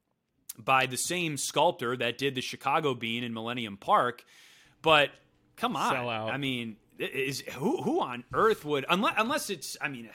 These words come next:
Speaker 1: we're not gonna put a bean in every city. I just don't see why anyone would celebrate this.
Speaker 2: I, I'm not celebrating it at all, um, because, uh, before I knew anything about Chicago, other than, like, Chicago sports,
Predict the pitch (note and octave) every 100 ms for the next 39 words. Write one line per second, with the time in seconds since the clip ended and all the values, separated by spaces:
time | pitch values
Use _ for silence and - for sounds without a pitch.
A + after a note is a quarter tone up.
0 | - _ _ F#3+ F3+ D3 A2+ D#3 A#2+ G2+
1 | A#2+ D3 C#3 B2+ B2 A2+ - - D3+ F#3+
2 | C#3 F3+ - D#3+ C3+ E3+ D#3 A#2 D3+ F3+
3 | F#3 F3+ - - _ _ F3+ A3+ A#3+ E3
4 | C#3+ C#3+ B2+ - C#3+ B2+ G#2+ F#2+ E2 -
5 | - - - _ _ _ - _ _ _
6 | - C3+ A#2+ D3+ F3 F3 E3 - C#3+ D3
7 | C3+ C#3 B2+ C#3 C#3+ - B2 B2+ B2 C3
8 | C3+ C3 - - B2+ A2+ A2+ A2+ A2 A2
9 | A2 _ _ _ _ B2 C3 B2 C#3 C3
10 | B2 A#2+ G#2+ - - - - C3+ D3 E3+
11 | - G3 G#3 G3+ F3+ F3+ C#3+ C#3+ D#3 D#3
12 | D3 C#3 C3 - C3 A#2+ A2+ B2 D3 D#3+
13 | E3 C3+ B2 B2+ A#2+ B2 A#2 - B2 B2+
14 | B2 A#2+ - B2 C3+ E3+ - -